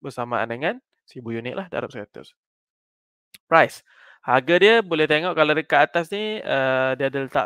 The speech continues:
satu point dua satu. So kita boleh key in satu dua satu. Uh, ini harga belian, ini harga jualan.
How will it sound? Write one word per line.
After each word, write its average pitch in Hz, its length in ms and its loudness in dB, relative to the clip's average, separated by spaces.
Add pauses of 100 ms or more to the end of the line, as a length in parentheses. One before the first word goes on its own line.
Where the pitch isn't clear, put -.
satu 139 320 -8
point 135 160 -6
dua 127 240 -10
satu. 123 400 -12
So 151 160 -14
kita 165 240 -10
boleh 135 240 -10
key 127 160 -14
in 127 160 -16
satu 120 240 -16
dua 123 160 -10
satu. 143 400 -12 (640)
Uh, 117 240 -8
ini 143 160 -4
harga 139 320 -2
belian, 123 560 -2
ini 127 160 -12
harga 123 320 -8
jualan. 117 400 -6